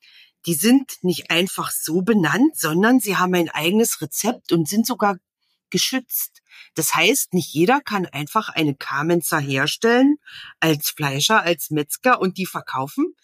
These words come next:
Er könnte sie Kamenzer Art verkaufen, aber es gibt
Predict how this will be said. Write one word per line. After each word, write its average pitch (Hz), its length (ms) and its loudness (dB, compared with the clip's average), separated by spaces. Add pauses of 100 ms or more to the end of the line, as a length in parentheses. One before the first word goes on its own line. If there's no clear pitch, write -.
(320)
Er 180 120 0
könnte 214 300 2
sie 165 160 -4
Kamenzer 151 600 0
Art - 160 -6
verkaufen, 311 600 -2 (560)
aber 247 220 4
es - 200 -4
gibt 254 180 0